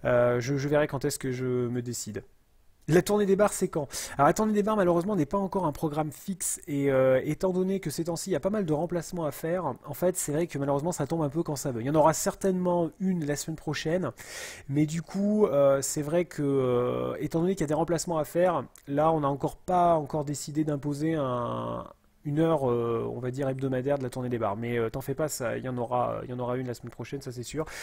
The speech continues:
Il y aura normalement aussi un autre rendez-vous, euh, j'espère, si j'arrive à le mettre, euh, au point et l'alimenter suffisamment.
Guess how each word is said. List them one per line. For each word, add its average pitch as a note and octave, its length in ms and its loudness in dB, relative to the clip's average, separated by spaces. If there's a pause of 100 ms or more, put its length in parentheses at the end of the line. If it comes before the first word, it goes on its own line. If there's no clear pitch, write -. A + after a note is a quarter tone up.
(180)
Il - 40 -4
y - 40 2
aura C#3+ 180 8
normalement C3+ 340 4
aussi C#3+ 220 -2
un C3 100 0
autre C#3+ 240 -2
rendez-vous, C3 640 -2
euh, - 20 -4
j'espère, B2+ 340 -4
si C3+ 140 -8
j'arrive C3 260 -2
à B2 60 0
le B2 60 0
mettre, C3+ 360 -2
euh, A#2 280 -2 (540)
au D#3+ 100 8
point F3+ 300 4
et F3 100 8
l'alimenter E3 480 4
suffisamment. E3 580 0